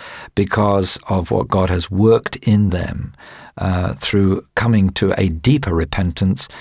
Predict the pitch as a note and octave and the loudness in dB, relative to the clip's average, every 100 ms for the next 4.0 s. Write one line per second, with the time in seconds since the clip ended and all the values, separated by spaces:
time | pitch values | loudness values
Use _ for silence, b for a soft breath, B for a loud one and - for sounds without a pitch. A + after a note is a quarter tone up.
0 | B - G2 F2 F2 G#2+ B2+ A2 F#2 F2 | B -2 0 0 0 2 2 2 2 2
1 | A2+ G#2 F#2 F2 E2+ F#2 F2 - F2 F2+ | 4 4 2 -2 -4 -4 -4 -6 -2 -2
2 | F2 - F2 F2 E2+ F2+ F#2 F#2+ F#2 G2 | -2 -4 -4 -4 -4 -2 0 0 0 0
3 | F#2 F2+ - D3 C#3 - - - - - | -2 -2 0 0 0 -2 -8 -10 -12 -14